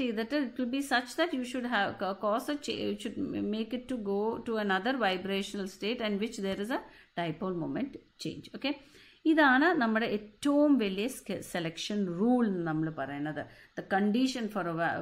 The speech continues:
vibration or selection rule. Okay? So,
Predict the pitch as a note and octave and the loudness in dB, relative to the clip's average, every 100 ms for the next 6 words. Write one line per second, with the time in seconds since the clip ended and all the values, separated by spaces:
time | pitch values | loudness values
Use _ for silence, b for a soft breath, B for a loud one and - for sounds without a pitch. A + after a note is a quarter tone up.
0 | E3+ E3 E3 E3+ E3 E3+ D3 - F3+ G#3+ | -2 -2 -2 -4 -4 -6 -6 -6 -4 -4
1 | A3 - - _ _ _ _ _ _ _ | -8 -18 -20 _ _ _ _ _ _ _
2 | - - - - - - E3+ D#3 D#3 - | -20 -20 -20 -20 -16 -8 -6 -4 -8 -12
3 | - - A3+ C4 D#4+ - _ _ _ _ | -16 -10 -6 -6 -6 -16 _ _ _ _
4 | _ _ _ _ _ _ _ _ _ _ | _ _ _ _ _ _ _ _ _ _
5 | _ _ _ _ _ _ _ _ _ _ | _ _ _ _ _ _ _ _ _ _
6 | _ - _ _ _ _ _ _ F#3 F#3 | _ -20 _ _ _ _ _ _ -6 -6
7 | - - _ _ _ - B3+ C#4 E3 - | -6 -12 _ _ _ -10 -6 -4 -4 -8
8 | B B B B B B - A#3+ | B B B B B B 0 4